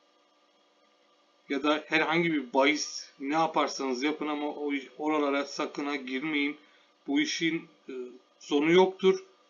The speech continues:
Eninde sonunda kaybedersiniz. Evet, bunları da açıklamış olayım. Birinci koşu handikap on beş dişi, handikap iki. Bir nolu Safkan. Şu ikinciliği çok başarılıydı bu pistte.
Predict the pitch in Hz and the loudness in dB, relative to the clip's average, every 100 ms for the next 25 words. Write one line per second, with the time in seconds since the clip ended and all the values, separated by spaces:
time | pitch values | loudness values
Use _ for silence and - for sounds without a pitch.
0 | _ _ - 160 170 147 - 156 175 170 | _ _ -2 2 2 2 -2 -2 -2 0
1 | 143 120 107 107 - - - - - _ | 0 0 -2 -10 -16 -20 -18 -18 -20 _
2 | _ _ _ _ _ _ _ _ _ _ | _ _ _ _ _ _ _ _ _ _
3 | _ _ _ _ _ _ _ _ _ _ | _ _ _ _ _ _ _ _ _ _
4 | _ _ _ 160 147 - _ 147 143 135 | _ _ _ -14 -14 -14 _ -10 -6 -6
5 | 135 131 - - 139 127 - 143 139 143 | -4 -6 -10 -10 -8 -6 -6 -6 -6 -2
6 | 175 185 170 - 165 - 156 156 170 165 | 2 2 0 2 2 2 -4 -2 0 2
7 | 170 151 165 156 135 - 160 147 165 156 | 0 2 -2 0 -2 -4 -10 -6 -4 -4
8 | - _ _ _ _ - 151 165 - 165 | -8 _ _ _ _ 0 0 0 -2 -2
9 | - - - 139 - - - _ _ _ | -2 -10 -18 -4 -2 -2 -6 _ _ _
10 | _ 175 185 175 170 165 170 160 - 160 | _ 2 4 4 2 4 2 2 2 0
11 | - - - - 175 - 185 175 175 180 | 0 -10 -16 -12 -10 -2 0 2 4 2
12 | 175 190 - 156 - 139 127 123 135 156 | 4 2 2 0 0 0 0 -2 -8 -10
13 | 165 147 - 156 | -8 -8 -6 -6